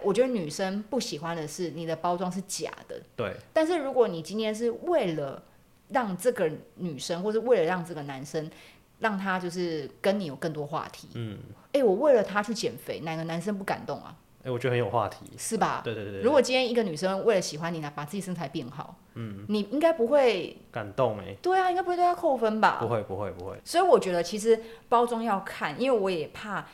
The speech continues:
Speaker 1: 有一些听众会觉得，嗯，那这样其实不是我个性，我还是不要做好了，
Speaker 2: 嗯。
Speaker 1: 会不会人家对我会有负面的观感？我反而觉得你为了一个喜欢的人或珍惜的人，改变自己，其实反而是蛮感人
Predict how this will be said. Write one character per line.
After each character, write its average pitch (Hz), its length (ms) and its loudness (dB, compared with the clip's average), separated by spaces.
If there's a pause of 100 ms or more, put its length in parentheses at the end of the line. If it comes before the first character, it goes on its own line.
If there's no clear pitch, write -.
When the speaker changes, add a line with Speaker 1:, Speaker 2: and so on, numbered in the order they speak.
(100)
Speaker 1:
有 160 160 -2
一 - 20 0
些 202 140 -2
听 190 240 -4
众 185 160 0
会 190 100 -2
觉 165 140 -6
得， 143 140 -8
嗯， 247 340 -2
那 269 100 -2
这 262 120 -6
样 233 160 -4
其 - 180 -8
实 233 100 2
不 233 120 -6
是 226 80 -4
我 175 100 -2
个 180 180 -6
性， 165 200 -8
我 156 40 -6
还 147 80 -6
是 190 60 -10
不 - 80 -12
要 156 140 -2
做 - 260 -8
好 - 220 -12
了， - 60 -8
Speaker 2:
嗯。 117 40 0
Speaker 1:
会 226 60 4
不 208 40 4
会 202 120 2
人 143 80 -4
家 160 120 -2
对 165 140 -6
我 117 100 -6
会 175 160 0
有 147 80 0
负 - 200 -8
面 147 220 -10
的 - 40 -14
观 - 260 -8
感？ - 220 -12 (360)
我 208 120 2
反 226 160 2
而 165 100 0
觉 160 160 -4
得 147 420 -4
你 170 180 -6
为 202 420 0
了 127 220 -6
一 202 100 -8
个 196 100 0
喜 - 220 -8
欢 156 180 -6
的 156 120 -6
人 110 180 -8
或 180 100 -4
珍 160 280 -6
惜 135 200 -12
的 104 80 -10
人， 64 200 -12 (600)
改 160 80 0
变 220 220 0
自 190 120 -8
己， - 300 -14 (140)
其 - 180 -6
实 208 60 0
反 139 160 -4
而 135 40 -8
是 160 120 -10
蛮 127 120 -8
感 101 120 -10
人 - 100 -16